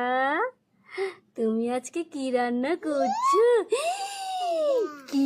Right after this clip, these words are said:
রান্না করেছো? কি, কি? এটা কি? আলুর ঝোল করেছো? হ্যাঁ, আলুর ঝোল করেছো? হ্যাঁ,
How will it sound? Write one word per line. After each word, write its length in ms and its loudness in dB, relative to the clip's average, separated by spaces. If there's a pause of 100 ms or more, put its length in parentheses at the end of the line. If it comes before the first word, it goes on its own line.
রান্না 420 2
করেছো? 640 4 (280)
কি, 160 -4 (160)
কি? 160 -10 (300)
এটা 320 -10
কি? 140 -2 (1700)
আলুর 340 2
ঝোল 340 2
করেছো? 520 2 (220)
হ্যাঁ, 180 0 (420)
আলুর 320 0
ঝোল 260 2
করেছো? 500 2 (240)
হ্যাঁ, 160 0